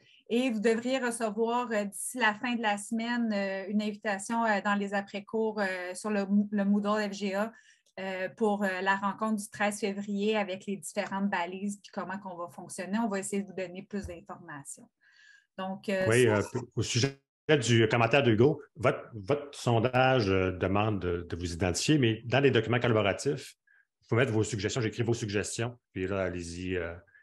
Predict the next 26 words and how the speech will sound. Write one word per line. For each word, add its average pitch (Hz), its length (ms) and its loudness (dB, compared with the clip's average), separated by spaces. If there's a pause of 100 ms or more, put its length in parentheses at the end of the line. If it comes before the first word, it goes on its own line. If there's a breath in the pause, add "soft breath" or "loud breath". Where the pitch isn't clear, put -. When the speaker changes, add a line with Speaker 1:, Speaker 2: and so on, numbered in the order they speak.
(100)
Speaker 2:
comme 90 140 -4
vous 87 80 0
voulez, 87 220 0
de 92 360 -6
façon 92 220 -4
anonyme, 82 460 -4
là. 82 120 -10 (440 loud breath)
Puis, 95 220 2
euh, 92 240 4 (340 loud breath)
oui, 123 200 4
la 113 120 4
question 135 440 2
qui - 120 -2
a - 20 4
été 110 180 2
posée, 120 720 0
euh, 107 340 -2 (120)
par, 101 240 -2
euh, 90 440 -6 (260)
Christine, 135 520 -6
là, 127 140 -2 (340 loud breath)
euh, 98 500 2 (720)
consultez 147 480 4
vos 123 160 4
collègues, 117 600 2
vos 101 120 -4